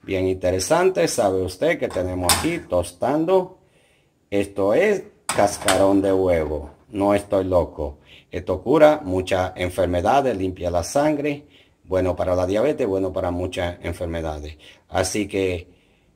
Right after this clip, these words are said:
les invito a suscribirse al canal, activen la campanita.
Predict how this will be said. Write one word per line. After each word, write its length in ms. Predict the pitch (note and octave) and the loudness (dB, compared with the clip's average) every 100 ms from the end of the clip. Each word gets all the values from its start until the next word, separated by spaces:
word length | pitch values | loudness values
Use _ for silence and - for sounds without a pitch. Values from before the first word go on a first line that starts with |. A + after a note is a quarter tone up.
| _ | _
les 220 | F#2 F#2+ G2 | 0 0 0
invito 380 | F#2 F#2+ F#2+ | 0 0 2
a 60 | F#2 | 0
suscribirse 580 | G2 F2+ F#2 G2 F#2 F#2 | 0 -4 -2 -2 -2 -2
al 160 | F2+ | -2
canal, 460 | F#2 F#2+ D3 F3 - | -2 0 0 -2 -8
activen 540 | - F2+ - F#2 F#2 F#2 | -8 -8 -4 -4 -2 -2
la 100 | F2+ | -2
campanita. 880 | F#2+ F#2 A2 D#3 F#3+ F#3 F#3+ F3+ | -4 -2 0 0 0 0 -2 -2